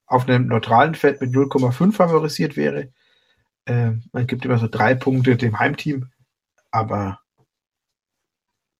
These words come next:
das ist wirklich ein Toss-Up-Game. Also da kann ich wirklich, äh, habe ich keine Ahnung, in welche Richtung das ausschlagen soll, weil beide Mannschaften haben ihre deutlichen Stärken. Sie haben ihre Schwächen.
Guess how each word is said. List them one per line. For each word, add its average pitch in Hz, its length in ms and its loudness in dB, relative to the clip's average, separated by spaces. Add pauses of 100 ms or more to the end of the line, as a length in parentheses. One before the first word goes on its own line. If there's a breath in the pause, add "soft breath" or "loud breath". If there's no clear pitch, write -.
(140)
das 139 220 0
ist 175 140 -2
wirklich 208 180 2
ein 127 80 -4
Toss-Up-Game. 127 480 0
Also - 200 -12
da 123 140 4
kann 135 220 0
ich 123 140 -2
wirklich, 127 360 0 (640 soft breath)
äh, 117 260 0 (120)
habe 127 160 4
ich 127 100 0
keine 151 360 4
Ahnung, 135 280 4
in 123 60 2
welche 123 200 0
Richtung 123 280 -4
das 131 180 4
ausschlagen 127 540 2
soll, 123 400 4 (840 soft breath)
weil 117 340 4 (840)
beide 147 220 4
Mannschaften 143 420 4
haben 127 100 2
ihre 123 200 4
deutlichen 127 400 2
Stärken. 143 500 -2 (1300)
Sie - 160 4
haben 127 160 4
ihre 127 200 6
Schwächen. - 440 0